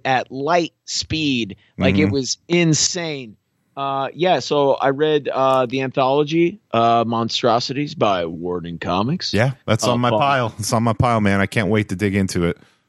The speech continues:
Speaker 1: Yeah, man, and it was, you know, it's everything,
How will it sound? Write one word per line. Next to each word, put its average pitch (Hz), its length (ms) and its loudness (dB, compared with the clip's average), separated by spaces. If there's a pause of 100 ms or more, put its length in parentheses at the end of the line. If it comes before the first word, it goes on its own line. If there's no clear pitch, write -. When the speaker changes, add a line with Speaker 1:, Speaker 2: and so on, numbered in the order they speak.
(160)
Speaker 1:
Yeah, 233 220 0
man, 202 280 2
and 208 140 0
it 208 100 -4
was, 202 380 -4
you 185 160 0
know, 180 160 0
it's - 400 -2
everything, 185 800 0